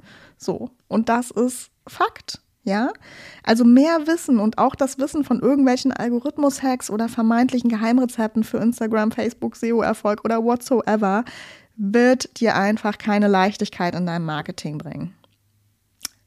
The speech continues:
Shit, oder? <laughs> Es hätte doch so einfach sein können. Aber im Grunde,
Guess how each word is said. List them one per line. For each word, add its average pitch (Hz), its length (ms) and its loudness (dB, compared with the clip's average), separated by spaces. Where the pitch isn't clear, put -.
Shit, - 460 -6
oder? 240 320 2
<laughs> - 40 0
Es - 220 -6
hätte 254 280 2
doch 233 180 0
so - 440 -2
einfach 226 420 2
sein 185 300 -2
können. 202 320 0
Aber 254 300 6
im 240 180 8
Grunde, 240 760 8